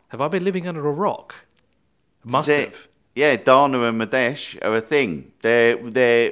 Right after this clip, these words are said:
Speaker 2: I believe, just good buddies. Um, and they go out and have loads and loads of fun together and spread joy.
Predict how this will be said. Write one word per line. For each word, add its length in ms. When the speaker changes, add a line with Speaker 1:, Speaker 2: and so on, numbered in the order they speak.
Speaker 2:
I 140
believe, 420
just 220
good 220
buddies. 520
Um, 540
and 520
they 280
go 200
out 180
and 100
have 320
loads 400
and 100
loads 260
of 80
fun 320
together 720
and 260
spread 600
joy. 440